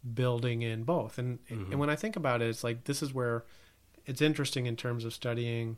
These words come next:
Speaker 1: consumer behavior or
Speaker 2: Mm-hmm.
Speaker 1: studying fans of these
Speaker 2: Mm-hmm.
Speaker 1: games, right? Where, you know, I'll see my kids working through, like, Grand Theft Auto, right? But
Speaker 2: Mm-hmm.
Speaker 1: then once they've worked through that, then I think they just wanna,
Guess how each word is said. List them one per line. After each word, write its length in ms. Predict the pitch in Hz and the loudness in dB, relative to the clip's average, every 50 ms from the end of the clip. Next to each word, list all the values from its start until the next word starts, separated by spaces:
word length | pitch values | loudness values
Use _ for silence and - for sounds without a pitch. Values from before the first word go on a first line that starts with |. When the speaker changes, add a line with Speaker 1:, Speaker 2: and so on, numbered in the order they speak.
| - - - _ _ _ - | -10 -16 -20 _ _ _ -6
Speaker 1:
consumer 320 | - 135 131 - 135 123 | -4 -2 0 0 2 2
behavior 520 | 113 107 123 131 143 143 139 127 120 120 117 | 2 2 2 4 4 2 4 4 2 2 2
or 160 | - - 117 | 0 -2 -2
Speaker 2:
Mm-hmm. 140 | 107 101 104 | -2 0 0
Speaker 1:
studying 360 | 104 123 120 123 120 117 120 | 0 0 0 0 -2 -4 -4
fans 480 | - - 151 156 151 143 131 123 113 117 | -4 -2 0 0 2 2 0 0 -2 -4
of 120 | 113 107 | -6 -4
these 160 | 110 107 101 98 | -4 -4 -2 -2
Speaker 2:
Mm-hmm. 80 | 101 | -2
Speaker 1:
games, 320 | 98 110 110 110 107 110 - | -2 -2 -4 -4 -6 -6 -4
right? 220 | 117 117 120 127 - - - - - - - - - - _ _ - | -4 -4 -6 -8 -12 -16 -20 -20 -20 -20 -20 -20 -20 -20 _ _ -4
Where, 640 | 135 135 127 123 123 123 123 123 123 123 110 - - - - - - | 0 4 4 6 6 6 6 6 4 4 2 0 -6 -12 -18 -20 -12
you 180 | - - 151 139 | -2 0 2 4
know, 140 | 139 131 113 110 | 4 2 2 0
I'll 180 | 113 123 135 131 | 0 0 0 2
see 220 | - - 165 147 | 2 4 4 4
my 240 | 139 135 127 127 123 | 4 4 4 2 2
kids 760 | 123 - - 127 127 123 117 113 113 107 117 - - - - - - - - - 185 | 0 -2 -2 0 2 2 2 0 -2 -4 -8 -10 -10 -12 -12 -14 -18 -20 -20 -18 -16
working 540 | - - 151 131 131 131 131 - 139 127 123 | -12 -10 -6 -2 -2 -2 0 0 0 0 0
through, 300 | - - 127 123 123 123 | 0 0 0 0 2 2
like, 240 | 117 117 117 117 117 | 2 0 0 -2 -2
Grand 380 | - 123 120 117 113 117 117 - | -2 0 0 2 2 0 0 0
Theft 280 | 120 113 110 - - | 0 0 0 -2 -2
Auto, 340 | 131 135 139 127 113 107 107 | 0 2 2 2 0 -2 -4
right? 340 | 110 107 107 110 113 113 98 | -6 -6 -4 -2 -2 -2 0
But 80 | 101 98 | 0 0
Speaker 2:
Mm-hmm. 40 | 95 | 2
Speaker 1:
then 200 | 127 123 123 120 | 2 0 0 2
once 280 | 120 123 127 127 - - | 2 2 2 0 0 2
they've 220 | 123 117 117 117 | 2 2 2 2
worked 280 | 120 120 117 117 117 - | 0 0 0 0 -2 -2
through 160 | - 127 123 123 | -2 0 0 0
that, 340 | 123 117 113 113 110 - | 0 0 -2 -2 -4 -4
then 220 | 143 139 127 127 120 | -2 -2 -2 -2 -2
I 100 | 117 120 | -2 -4
think 240 | 120 - 120 120 117 | -4 -2 -4 -2 -2
they 120 | - 117 | -2 -2
just 220 | 117 117 123 120 - | -2 -2 -2 -2 -2
wanna, 280 | 123 117 117 113 117 | -2 -2 0 -2 -4